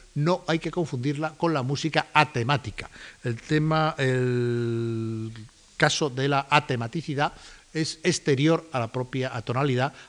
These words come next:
aunque en algunos casos nos encontramos con música atonal que en principio, eh, no construye sobre temas, pero en aquella época realmente lo que le interesa a Schoenberg es resolver un problema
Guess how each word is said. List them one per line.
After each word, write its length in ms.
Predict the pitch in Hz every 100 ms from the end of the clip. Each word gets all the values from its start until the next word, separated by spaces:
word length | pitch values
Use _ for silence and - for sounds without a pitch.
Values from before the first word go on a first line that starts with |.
| -
aunque 280 | 151 175 165
en 120 | 156
algunos 440 | 139 135 139 123
casos 340 | - 123 - 135
nos 140 | 110
encontramos 360 | 101 101 110 -
con 160 | 113
música 420 | 101 110 117 120 120
atonal 420 | 120 117 117 131 - - -
que 240 | - 139 147
en 120 | 127
principio, 760 | 117 110 101 117 - 120 127 147 -
eh, 280 | 127 117 110 110
no 100 | 127
construye 400 | 110 - 117 113
sobre 220 | 139 127
temas, 340 | 113 113 127 - - -
pero 240 | 208 220
en 140 | 170 147
aquella 720 | 139 190 185 170 147 127 143
época 480 | 180 170 165 175 180
realmente 340 | 135 135 143 151
lo 140 | 135
que 80 | 127
le 60 | 120
interesa 420 | 117 156 - 160
a 100 | 127
Schoenberg 460 | - 156 151 151 151 - -
es 120 | 170
resolver 440 | 170 - 143 170 -
un 140 | 156
problema 420 | 143 131 151 165